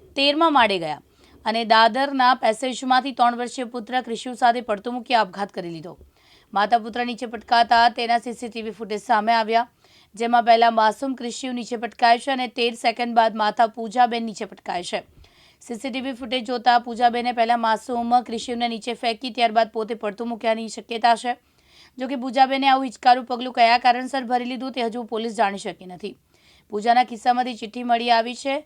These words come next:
જે પિયર પક્ષે શંકા વ્યક્ત કરી છે. પિયર પક્ષે પૂજાના કપડામાં ખિસ્સું જ ન હોવાનું કહી શંકા વ્યક્ત કરતા પોસ્ટમોર્ટમ રૂમની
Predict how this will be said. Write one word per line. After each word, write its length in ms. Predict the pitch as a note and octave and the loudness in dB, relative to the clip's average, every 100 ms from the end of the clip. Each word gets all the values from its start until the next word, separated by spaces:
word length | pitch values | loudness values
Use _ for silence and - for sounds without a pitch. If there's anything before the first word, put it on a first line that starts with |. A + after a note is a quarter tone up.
| _ _ _ | _ _ _
જે 280 | F3+ A#3+ B3+ B3 | -8 -4 -4 -4
પિયર 240 | A#3+ C4 | -4 -4
પક્ષે 460 | B3 C4+ C4 C4+ C4 | 0 -2 -2 -6 -4
શંકા 360 | B3+ A#3 A#3+ A#3 | -4 0 4 4
વ્યક્ત 280 | A3+ G#3+ A3+ | 2 -4 -6
કરી 260 | G#3 F3+ | -6 -6
છે. 200 | F3 G3+ _ _ _ _ - | -10 -14 _ _ _ _ -10
પિયર 260 | A#3+ C4+ C4+ | -4 -2 -2
પક્ષે 320 | C4+ - B3+ | -4 -4 -6
પૂજાના 360 | A#3+ A3 B3+ C4+ | -4 4 4 4
કપડામાં 440 | B3+ A#3 C4 C4+ A#3+ | 0 4 4 4 -4
ખિસ્સું 420 | B3+ - D4+ D4 | -8 -4 -4 -2
જ 160 | A#3+ C#4 D4+ _ _ - | -2 -4 -6 _ _ -8
ન 180 | A#3 C4+ | 6 8
હોવાનું 440 | D4 C#4+ C4+ C#4 C4+ | 8 8 6 4 0
કહી 120 | C4+ | -2
શંકા 360 | C4+ B3 A#3 C4 | -2 -4 2 2
વ્યક્ત 320 | A#3+ B3+ C#4 | 2 -4 -4
કરતા 340 | C#4 C4 A#3+ F3 - - - _ - | -2 0 2 0 -4 -20 -20 _ -2
પોસ્ટમોર્ટમ 600 | B3+ C#4+ C#4 C#4+ D4+ C#4+ | 0 0 0 2 2 0
રૂમની 220 | C4+ C#4 | -2 2